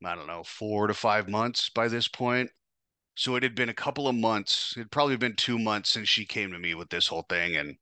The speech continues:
unbeknownst to me, Chris got out, which is great. Good for him. I'm glad. But I get a knock on the door, and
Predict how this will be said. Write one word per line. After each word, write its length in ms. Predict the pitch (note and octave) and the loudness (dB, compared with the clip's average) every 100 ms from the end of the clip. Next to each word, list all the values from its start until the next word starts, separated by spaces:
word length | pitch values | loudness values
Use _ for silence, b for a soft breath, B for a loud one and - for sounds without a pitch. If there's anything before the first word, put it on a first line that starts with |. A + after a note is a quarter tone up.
| _ _ _ _ _ _ _ | _ _ _ _ _ _ _
unbeknownst 500 | C#3+ F#3 D#3 C#3+ A2+ | 2 4 4 2 0
to 60 | G#2+ | 2
me, 240 | C3 D#3 | 2 2
Chris 260 | G#2+ D#3 F3 | 2 0 2
got 180 | G2+ F2+ | 2 2
out, 300 | A#2 G#2 - _ _ _ _ _ _ | 0 -2 -4 _ _ _ _ _ _
which 140 | G#3+ A#3 | -4 -4
is 60 | |
great. 320 | A#3+ D#4+ D3 - | -2 -2 -2 0
Good 160 | G3+ | -2
for 100 | A3 | 0
him. 320 | F#3+ A3 D3 F#2+ | -4 -4 -10 -10
I'm 100 | A#2 | -4
glad. 320 | C3 G#2+ D#2+ - - _ _ _ _ _ | 2 2 2 -4 -20 _ _ _ _ _
But 160 | G2+ C3+ | -2 0
I 60 | |
get 160 | C#3 E3+ | 2 0
a 40 | |
knock 300 | C#3+ C3+ D3 | 0 -2 -4
on 100 | B2 | -8
the 80 | G#2+ | -12
door, 580 | F#2 B2 D3 A2+ F#2 F2 - _ _ _ _ _ | -4 2 4 2 0 -8 -14 _ _ _ _ _
and 440 | A#2+ C3+ C3 B2 | 0 2 2 -2